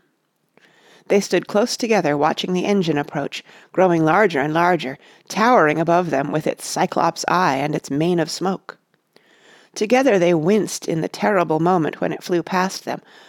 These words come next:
hot as a hundred furnaces, and loud as a burst volcano. Its fiery breath blew their hair, rocked them on their feet,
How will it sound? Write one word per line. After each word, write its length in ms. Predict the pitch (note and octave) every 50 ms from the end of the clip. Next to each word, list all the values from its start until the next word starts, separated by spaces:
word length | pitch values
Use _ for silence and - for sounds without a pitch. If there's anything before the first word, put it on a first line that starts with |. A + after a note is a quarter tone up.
| - - _ -
hot 260 | - - - - - -
as 140 | D#3 D3
a 160 | D#3+ D3 - -
hundred 300 | A3+ A3+ E3+ D3+ D3+ -
furnaces, 560 | E3 E3+ E3 E3 D#3+ - - C#3 C#3+ - - _ - - - - - -
and 160 | B2 C#3 B2+
loud 380 | B2 C3+ E3 G#3 G#3+ G#3 G3
as 80 | F#3+ F3
a 60 | F3
burst 280 | D3 D3+ F3+ G#3+ - -
volcano. 640 | F#3+ F#3 F#3+ - - F3+ G3 F3+ - - F3 E3+ - _ _ _ _ _ _ _ _ _ _ _ _ _ _ _ _ - - - - - -
Its 240 | G#3 G#3 - - -
fiery 440 | - G3+ G3+ G#3 G#3 G3+ G3 G3+ G3
breath 380 | F3 E3+ E3+ D3+ D#3+ - -
blew 300 | - - E3 F3 F#3+ G3+
their 160 | F#3+ F3+ F3+
hair, 360 | F3+ - E3+ D3+ D3 D#3+ - - - - - - - -
rocked 360 | - F#3 A3+ A#3+ - - -
them 120 | - F3 D#3+
on 140 | D#3+ D#3+
their 140 | D#3+ E3+ F3
feet, 340 | E3+ - - F#3+ - -